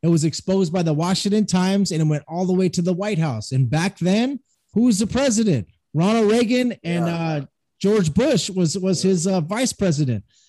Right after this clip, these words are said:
Speaker 1: That was actually Republicans. So Q anon, what the Q anon did, bro, is they, this is what I think they should have done.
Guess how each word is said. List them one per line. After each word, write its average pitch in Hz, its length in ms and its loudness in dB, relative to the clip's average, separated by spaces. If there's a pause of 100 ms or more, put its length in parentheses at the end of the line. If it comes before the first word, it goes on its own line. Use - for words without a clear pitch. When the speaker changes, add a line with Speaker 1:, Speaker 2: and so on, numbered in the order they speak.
(100)
Speaker 1:
That 208 180 2
was 240 380 -2
actually 220 400 -2
Republicans. 226 840 0
So 170 160 2
Q 285 260 2
anon, 233 380 0 (320)
what 247 180 -2
the 285 80 0
Q 311 260 0
anon 277 300 2
did, 214 260 2
bro, 247 240 0
is 170 280 0
they, 175 100 2
this 196 340 -4
is 202 60 -4
what 202 100 -2
I 185 60 0
think 180 240 -2
they 170 80 0
should 180 240 0
have 147 140 0
done. 104 260 -2